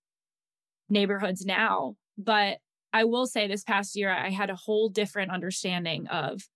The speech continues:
gun violence and why addressing it through a public health lens is so important to understand that it's not just the individual, that it's the family, it's the community, it's the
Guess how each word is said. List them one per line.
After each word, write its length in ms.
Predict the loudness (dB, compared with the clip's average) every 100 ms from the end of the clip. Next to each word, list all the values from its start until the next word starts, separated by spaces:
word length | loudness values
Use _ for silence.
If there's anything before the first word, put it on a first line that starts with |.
| _ _ _ _ _ -2
gun 220 | -2 0
violence 600 | -2 -2 -2 -4 -4 -10 _ _ _ _ _ 0
and 280 | 2 2 -2 -8
why 480 | 2 4 4 2 0
addressing 400 | 0 0 -2 -4
it 140 | -6
through 140 | -2 -4
a 40 |
public 300 | -2 -4 -2
health 180 | -2 -2
lens 220 | -2 -2
is 120 | -4
so 720 | -6 -8 0 2 2 0 -2 -10 _ _ -4
important 600 | -4 -2 0 0 0 -2
to 100 | -2
understand 800 | 0 0 -2 -2 0 0 0 -2 -6 _ _ _ 0
that 140 | 2
it's 180 | 2 0
not 260 | 2 2
just 480 | 0 0 0 -4 -10 -4
the 160 | 0
individual, 600 | 2 0 -2 0 2 4
that 120 | 2
it's 120 | -2 -6
the 100 | -6
family, 460 | 0 2 0 -2
it's 140 | -8 -10
the 80 |
community, 640 | -6 -4 2 4 2 -2 -4
it's 160 | -4
the 280 | -2 0